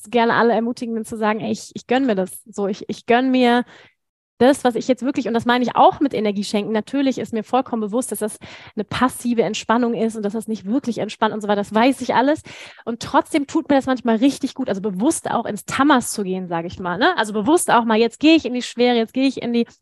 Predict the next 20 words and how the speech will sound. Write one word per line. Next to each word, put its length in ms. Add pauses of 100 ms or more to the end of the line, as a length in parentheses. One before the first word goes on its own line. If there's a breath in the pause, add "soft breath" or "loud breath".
Verblödung, 640
sag 140
ich 200
mal. 280 (440 loud breath)
Und 120
jetzt 120
ist 140
mal 100
genug 340
mit 140
der 100
persönlichen 640
Weiterentwicklung 760
und 80
mit 80
dem 100 (160)
ewigen 400
Optimieren. 600 (340 loud breath)
Jetzt, 320 (320)
äh, 160